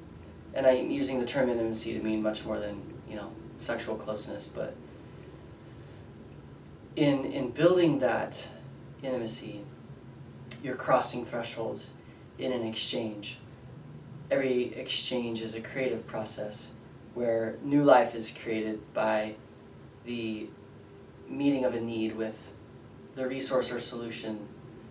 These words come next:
it requires to sustain its life. And every time, um, a resource or a solution and a need pair up, then new life is created. And so the threshold prevents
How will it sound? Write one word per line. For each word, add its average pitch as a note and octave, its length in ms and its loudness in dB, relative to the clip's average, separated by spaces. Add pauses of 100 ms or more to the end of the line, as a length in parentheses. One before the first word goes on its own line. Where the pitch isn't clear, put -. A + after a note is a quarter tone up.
(280)
it - 140 -2
requires - 520 10
to - 140 -4
sustain G#2+ 460 -2
its - 180 -8
life. - 360 -6 (760)
And A#2 300 0
every C3+ 200 6
time, B2+ 520 6 (640)
um, A2 300 -4 (240)
a B2 120 0
resource C#3+ 600 6
or B2 80 4
a A2+ 40 4
solution C3 520 -2
and A#2 100 2
a A2+ 60 2
need A#2+ 340 0 (720)
pair - 260 6
up, - 320 12 (540)
then B2+ 420 8 (100)
new D3 120 4
life C#3 320 10
is - 140 -4
created. - 420 -6 (1300)
And C3+ 180 2
so C3 540 12 (480)
the C#3+ 160 4
threshold F#3+ 560 10
prevents C#3 800 8